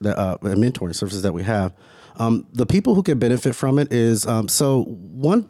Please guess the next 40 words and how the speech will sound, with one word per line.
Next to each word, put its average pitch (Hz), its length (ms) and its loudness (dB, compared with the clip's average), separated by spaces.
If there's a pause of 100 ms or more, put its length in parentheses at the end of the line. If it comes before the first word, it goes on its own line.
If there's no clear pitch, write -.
one 165 240 2
problem 175 300 -2
that - 20 2
I've 135 120 -2
come 139 220 2
to 120 140 2
identify 107 640 0
many 113 260 2
years 104 340 0
ago 131 460 -2
when 120 100 -2
I 107 100 0
started 110 360 -2
off, 104 220 -6
like, 101 160 -12
twenty 110 220 -10
plus - 260 -14
years 104 180 -10
ago, 107 300 -6 (540)
and 113 100 -2
even 120 160 0
still 131 180 0
today, 110 400 0 (440)
is, 110 260 0
um, 92 480 -4
and 120 140 2
anyone 123 260 2
who's 110 100 2
out 110 140 0
there, 101 100 -2
please 113 240 0
listen. 87 300 -6
Anyone 156 260 4
who's 175 160 4
going 135 300 4
down 123 300 2
a 110 80 0
graphic 107 520 -2
design 113 680 2 (240)
track 151 500 -4